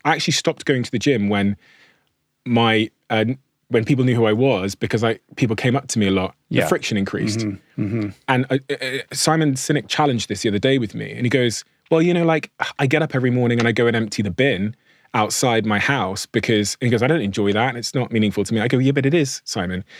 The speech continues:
Speaker 1: Because what happens if you," so if we examine that through that framework, what happens if you don't empty the bin outside your house, Simon?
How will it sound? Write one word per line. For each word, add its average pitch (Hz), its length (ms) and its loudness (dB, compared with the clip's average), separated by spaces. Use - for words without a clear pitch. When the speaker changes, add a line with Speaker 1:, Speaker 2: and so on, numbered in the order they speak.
Speaker 1:
Because 135 180 2
what 147 140 2
happens 160 260 0
if 131 80 -2
you," 131 160 2
so - 140 0
if 117 120 -4
we 147 200 2
examine 147 400 0
that 135 140 -6
through 123 120 0
that - 140 -4
framework, 98 420 -2
what 160 160 2
happens 180 320 0
if 147 80 -6
you 139 80 4
don't 123 220 0
empty 107 280 -4
the 107 80 2
bin 104 160 0
outside 95 320 -2
your 104 80 0
house, 104 220 -2
Simon? 90 400 -6